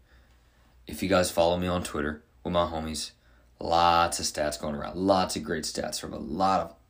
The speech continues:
awesome dudes, super smart dudes out there. I love my guys. They post amazing content, amazing data points, more than what I know, beyond my comprehension.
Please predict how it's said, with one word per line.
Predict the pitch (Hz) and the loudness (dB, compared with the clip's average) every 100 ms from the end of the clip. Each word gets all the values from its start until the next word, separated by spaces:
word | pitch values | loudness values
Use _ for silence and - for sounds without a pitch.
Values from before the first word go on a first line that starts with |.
| _ 117 | _ 4
awesome | 107 - - 78 78 | 4 4 -4 -6 -8
dudes, | 80 73 | -8 -6
super | - - 113 98 | -4 4 4 4
smart | 87 85 78 76 | -4 -6 -6 -6
dudes | 80 78 | -8 -6
out | 78 76 | -6 -6
there. | 76 73 - _ - - - | -8 -8 -12 _ -20 -20 -10
I | - | -2
love | 90 85 | 0 2
my | 82 80 | 2 0
guys. | 82 80 80 - | 4 6 4 2
They | 85 | -4
post | 82 87 - | -4 -6 -4
amazing | 78 82 90 85 85 80 | -6 -2 0 0 -4 -8
content, | 87 80 78 80 76 | -4 -4 -4 -8 -6
amazing | 80 82 82 82 90 87 85 85 80 - - - - - | -6 -4 -4 -2 -2 -2 -4 -6 -8 -18 -20 -20 -18 -6
data | 82 87 87 | 0 2 0
points, | - 87 85 - - | -2 -4 -4 -8 -10
more | 85 87 90 | -4 0 0
than | 87 | 0
what | 82 82 | 0 2
I | 82 | 2
know, | 82 85 85 | 2 -2 -4
beyond | 78 82 82 | -4 -4 -2
my | 87 87 | -2 0
comprehension. | 95 80 85 107 110 107 | 0 0 0 0 0 -2